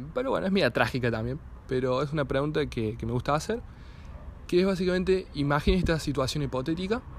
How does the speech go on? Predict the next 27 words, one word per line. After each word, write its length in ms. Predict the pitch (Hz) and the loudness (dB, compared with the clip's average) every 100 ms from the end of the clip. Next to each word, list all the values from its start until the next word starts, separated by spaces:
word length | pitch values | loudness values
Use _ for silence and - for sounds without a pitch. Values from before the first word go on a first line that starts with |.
| - - - - | -14 -14 -12 -2
en 80 | 127 | 2
donde 220 | 127 127 | 4 2
ustedes 360 | 117 156 156 - | 4 2 2 -2
están 240 | 127 135 | -2 0
en 60 | 127 | 2
un 100 | 131 | 2
avión 320 | 143 190 233 - | 4 4 0 -6
y 100 | 139 | 0
ese 160 | 147 151 | 0 2
avión 220 | 139 156 | 2 2
se 180 | - - | -2 -4
está 160 | 117 131 | 2 4
por 140 | 127 | 4
caer, 220 | 135 151 | 6 6
están 380 | 139 127 131 117 - | 4 0 0 -2 0
totalmente 500 | 120 117 139 143 - | 2 4 4 6 6
condenados 400 | 131 120 135 135 | 6 6 2 2
a 60 | 113 | 4
caerse 440 | 127 151 - 156 - - | 4 4 2 -4 -6 -4
a 120 | 107 | 0
tierra. 360 | 139 139 139 - - - - - - - | 4 4 2 -2 -12 -12 -12 -12 -12 -4
Eh, 300 | 127 123 120 | 2 2 2
¿qué 100 | 120 | 6
harían 300 | 190 139 101 - - | 6 6 0 -6 -4
en 100 | 110 | -2
ese 160 | 120 | 0
caso? 240 | 104 101 | 0 -2